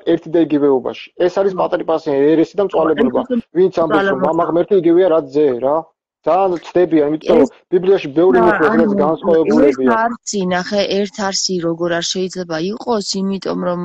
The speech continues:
Speaker 2: სამივე ერთი და იგივე სულის არის, მაგრამ,
Speaker 1: არს შეგეც-,
Speaker 2: ანუ
Speaker 1: არსებაც განსხვავებულია. არსება,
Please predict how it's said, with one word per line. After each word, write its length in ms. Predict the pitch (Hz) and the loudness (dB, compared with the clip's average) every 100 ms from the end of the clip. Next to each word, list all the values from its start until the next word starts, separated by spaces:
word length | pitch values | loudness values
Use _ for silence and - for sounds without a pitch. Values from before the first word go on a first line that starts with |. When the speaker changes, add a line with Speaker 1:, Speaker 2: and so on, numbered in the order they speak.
| 175 175 | -6 -8
Speaker 2:
სამივე 540 | - 180 196 196 190 | -8 -6 -4 -2 -2
ერთი 300 | 185 180 196 | -2 -4 -6
და 120 | 185 180 | -4 -2
იგივე 380 | 180 156 175 170 | -4 -6 -8 -6
სულის 460 | - 180 165 156 | -6 -6 -6 -8
არის, 300 | 151 117 131 - | -8 -10 -12 -12
მაგრამ, 440 | 160 165 - 151 156 _ | -8 -8 -8 -10 -12 _
Speaker 1:
არს 240 | 151 160 151 | 0 0 0
შეგეც-, 160 | 175 170 | 0 0
Speaker 2:
ანუ 120 | 165 | 0
Speaker 1:
არსებაც 380 | 165 170 180 180 - 160 | 0 0 -2 -2 -4 -2
განსხვავებულია. 720 | 165 - 165 151 143 117 - - _ _ _ _ | -2 0 0 0 -2 -4 -8 -16 _ _ _ _
არსება, 440 | 156 175 - 170 | 0 0 0 2